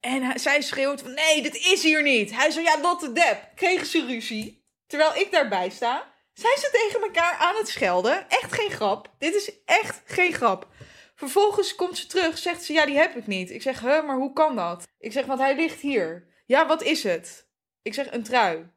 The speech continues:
"Oké. Heb je de nummer?" Dus ik geef haar het nummer wat ik in mijn Vinted ding heb staan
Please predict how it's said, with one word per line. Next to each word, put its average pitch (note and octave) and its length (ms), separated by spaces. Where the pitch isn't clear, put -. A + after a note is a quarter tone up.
"Oké. A3 480
Heb C4+ 220
je D#4+ 100
de E4 120
nummer?" G3 480
Dus A3+ 160
ik D#4+ 180
geef B3 220
haar A#3 120
het G#3+ 100
nummer G3+ 280
wat D4+ 180
ik A#4 100
in A3 200
mijn B3 200
Vinted G4 680
ding G#3+ 420
heb G#3+ 180
staan F#3+ 440